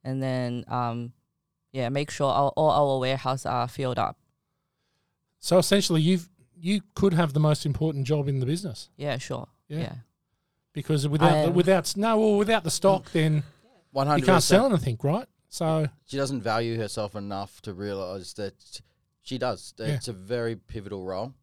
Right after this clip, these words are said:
Speaker 2: Yeah.
Speaker 3: Um, and I've seen through this year, uh, stock control is such a big thing, and especially with the, you know, global economical, uh, changes that we've gone through, which we spoke about
Speaker 2: Yeah,
Speaker 3: with
Speaker 2: for sure.
Speaker 3: Jake last, um, podcast. Um,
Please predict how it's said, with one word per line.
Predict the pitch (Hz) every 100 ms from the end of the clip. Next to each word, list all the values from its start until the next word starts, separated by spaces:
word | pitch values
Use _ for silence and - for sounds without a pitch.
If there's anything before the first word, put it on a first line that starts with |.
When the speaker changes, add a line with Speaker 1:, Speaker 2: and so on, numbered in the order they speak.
| _
Speaker 2:
Yeah. | 107 101 98 98
Speaker 3:
Um, | 98 98
and | 101 101 101 98 101 98
I've | 104 104
seen | - 117 120 117 110 107
through | - 120 113
this | 101 104 -
year, | 107 101 104 123 _ _ _ _ _
uh, | 101 95
stock | 95 - 113
control | - 107 110 101
is | 98
such | - 98
a | 101
big | 78 92 82
thing, | 107 95 85
and | 90
especially | 92 - 120 117 117 110
with | 101 107 104 -
the, | 101 101 101 98 101
you | 104
know, | 98 95 95 -
global | 101 98 101 104
economical, | 98 110 104 107 104 101 95 -
uh, | 101 95 92
changes | - 104 110 127 131
that | 127
we've | 110
gone | 113 123 131
through, | 143 135
which | 98
we | 101
spoke | - 98 101
about | 95 98 104
Speaker 2:
Yeah, | 147
Speaker 3:
with | 101 92
Speaker 2:
for |
sure. | 113 110
Speaker 3:
Jake | 139 -
last, | 98 95 107 - 113
um, | 110 107 - _ _ _ -
podcast. | 120 117 131 170 - - _ _ _ _ _
Um, | - 101 101 101 110